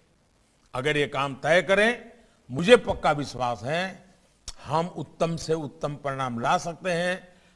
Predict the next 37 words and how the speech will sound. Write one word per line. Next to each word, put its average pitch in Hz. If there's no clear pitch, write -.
आजादी 156
के 147
पचहत्तर 139
साल 208
हमें 254
भी 233
देश 170
को 165
कुछ 139
देना 139
चाहिए, 143
इस 156
मिजाज 147
के 208
साथ 139
हम 127
काम 131
करें। 156
आप 127
आज 131
पूरा 160
दिन 143
भर 208
चर्चा 135
करने 113
वाले 113
हो, 139
बजट 151
को 185
गांव 131
के 160
जीवन 135
में 147
बदलाव 127
लाने 123
में 127
कैसे, 135